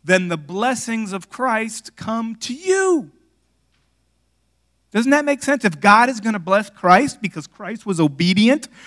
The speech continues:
and Christ suffered death for us and Christ demonstrated love and Christ fulfilled the law, so he gets all the blessings of God, the only way for us to get the blessings of God is to be in Christ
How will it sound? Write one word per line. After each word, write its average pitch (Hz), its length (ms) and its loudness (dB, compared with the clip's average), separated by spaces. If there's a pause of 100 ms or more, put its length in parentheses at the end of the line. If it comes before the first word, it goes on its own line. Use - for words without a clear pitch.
(140)
and 165 160 -6
Christ 202 320 -4
suffered 190 480 -2
death 208 360 2 (240)
for 202 280 2
us 226 320 -2
and - 100 -6
Christ 196 320 -6
demonstrated 202 580 0
love 185 400 0 (280)
and 185 160 -4
Christ 220 340 -2
fulfilled 220 420 -4
the 196 80 -4
law, 190 340 0
so 190 200 -4
he 208 120 2
gets 196 220 0
all 214 320 2
the 208 140 -2
blessings 214 600 -2
of 151 200 -6
God, 196 460 6 (280)
the 220 140 0
only 254 320 0
way 240 220 2
for 208 260 -6
us 226 280 0
to 240 120 -6
get 233 240 -6
the 214 80 -4
blessings 226 460 -8
of 190 160 -6
God 226 360 0
is 202 180 -4
to 190 120 -4
be 190 300 -2
in 190 440 -4
Christ 208 880 0